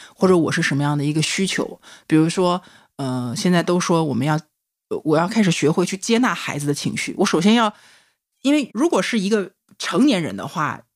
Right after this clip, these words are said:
他面，面对我出现这样的情绪，我可能就躲开了，我不会处理。那我就下意识地我先去躲开，但是我自己的孩子我其实很难去躲开的，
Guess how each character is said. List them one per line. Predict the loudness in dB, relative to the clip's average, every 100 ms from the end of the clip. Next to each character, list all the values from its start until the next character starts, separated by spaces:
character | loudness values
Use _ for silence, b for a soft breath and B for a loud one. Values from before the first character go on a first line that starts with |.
| -10
他 | 0 0
面， | 0 -2 -6 _
面 | 2 4
对 | 2
我 | 2 -2
出 | 0
现 | 2 2
这 |
样 | 0
的 | -2
情 | -4
绪， | -2
我 | 0
可 | 0
能 |
就 | -2
躲 | 0 0 0
开 | -4 -4
了， | -2 -4
我 |
不 | -2
会 | 0 0
处 | -2 -4
理。 | -6 -12 _ _ _ _
那 | 0
我 | 2
就 | 0
下 | 0 0
意 | 0
识 | 0
地 |
我 | 0
先 | 2
去 | 0 2
躲 | 0 -2
开， | -4 -8 -8 B B -2
但 | 2
是 |
我 | 2 2
自 | 0
己 |
的 | -2
孩 | -2 -2
子 | 0
我 |
其 | 0 -2
实 |
很 | -2 -4
难 | -4
去 | -2
躲 | -2 -4
开 | -8 -10
的， | -12